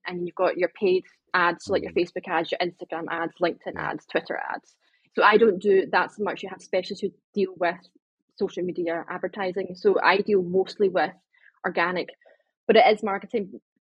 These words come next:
Speaker 1: You could just sit there and throw loads of, loads of different posts out there, um, but you really need to have a strategy in place. So although you're not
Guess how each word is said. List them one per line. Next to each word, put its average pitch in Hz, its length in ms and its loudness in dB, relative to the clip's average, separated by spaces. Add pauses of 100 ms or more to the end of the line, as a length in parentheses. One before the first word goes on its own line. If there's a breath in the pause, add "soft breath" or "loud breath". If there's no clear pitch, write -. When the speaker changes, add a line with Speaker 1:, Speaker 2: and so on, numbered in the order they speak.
Speaker 1:
You 202 140 -8
could 208 200 -10
just 240 260 -2 (260)
sit - 220 -8 (100)
there 196 280 -4
and 185 160 -6 (460)
throw 202 200 0
loads 208 280 4
of, - 80 -18 (180)
loads 196 260 -2
of - 60 -20
different - 240 -8 (200)
posts - 440 -2 (140)
out 262 240 -2
there, 285 260 -4 (260)
um, 190 400 -8 (220)
but 208 100 2
you 202 140 0
really 196 180 2
need 208 140 0
to - 60 -16
have 190 140 -12
a 190 40 -12
strategy 202 500 0
in 208 120 0
place. 220 280 0
So 190 120 4
although 226 300 4
you're 202 120 2
not - 160 -4